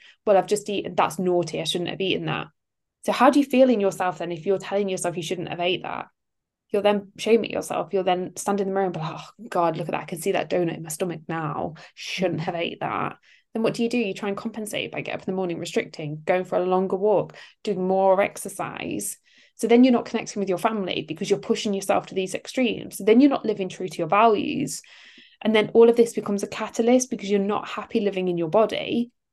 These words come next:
Speaker 1: because you're chasing, again, this ideal, this perception of what you believe health is, fitted in this blueprint. But actually, health is so subjective,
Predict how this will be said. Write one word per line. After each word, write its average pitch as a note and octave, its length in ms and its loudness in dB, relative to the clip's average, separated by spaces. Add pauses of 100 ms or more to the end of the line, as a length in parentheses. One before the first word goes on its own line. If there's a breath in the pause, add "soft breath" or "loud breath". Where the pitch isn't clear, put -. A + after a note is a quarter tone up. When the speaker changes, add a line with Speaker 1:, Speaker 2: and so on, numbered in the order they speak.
(260)
Speaker 1:
because A3 420 2
you're G3+ 120 6
chasing, G3 580 -2
again, F3 560 0
this - 180 -6
ideal, F3+ 540 2
this D#3+ 320 -4 (300 loud breath)
perception G#3+ 460 -2
of F#3+ 100 -6
what F#3+ 100 -2
you G3 80 -10
believe F3+ 640 -4 (180)
health F3+ 320 0
is, A3+ 440 4 (420)
fitted - 340 0
in F#3+ 80 0
this F3 140 -2
blueprint. G3+ 760 -2
But G#3 120 2
actually, G#3 400 0
health G#3+ 280 2
is A#3 140 0
so G#3+ 160 0
subjective, F#3 720 -4